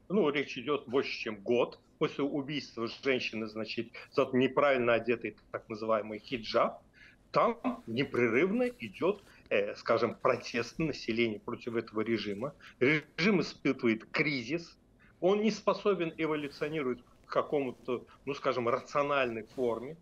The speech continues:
Более пятисот человек убито только,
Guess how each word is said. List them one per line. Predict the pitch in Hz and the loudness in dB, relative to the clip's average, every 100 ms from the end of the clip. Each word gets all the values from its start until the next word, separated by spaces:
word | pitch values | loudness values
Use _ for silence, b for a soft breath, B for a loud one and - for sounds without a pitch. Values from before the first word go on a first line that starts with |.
| _ b b | _ b b
Более | 123 127 160 240 226 | -14 -2 2 2 2
пятисот | 214 208 208 226 202 - 220 - | -2 -6 -4 -6 -4 2 2 2
человек | - 175 170 165 - | 0 2 2 0 -2
убито | 208 233 175 170 147 - | 0 0 0 0 0 0
только, | 160 165 160 160 170 180 | 0 0 -2 -2 -6 -6